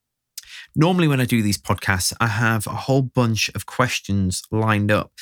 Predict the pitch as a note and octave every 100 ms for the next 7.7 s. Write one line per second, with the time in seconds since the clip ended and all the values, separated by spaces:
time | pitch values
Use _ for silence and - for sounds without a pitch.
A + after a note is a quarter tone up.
0 | - - D3 - G3 F#3 D3+ G#2 G#2+ -
1 | G#2+ D#3 D3+ - - D3 C3+ B2+ D3 C#3
2 | - A2+ E2+ - _ - _ - A#2+ A#2+
3 | A2+ G#2+ G#2+ G#2+ A2 B2+ C3+ - - C#3
4 | C3+ C#3+ B2+ A#2+ A#2 A2+ D#2+ G#2 G#2+ -
5 | B2+ - B2+ A#2 - A2 - A#2+ A2 -
6 | - - A#2+ E3 A3 G#3 C3 - - D3+
7 | B1+ A#2 - D#3 A#2+ G#2 F#2+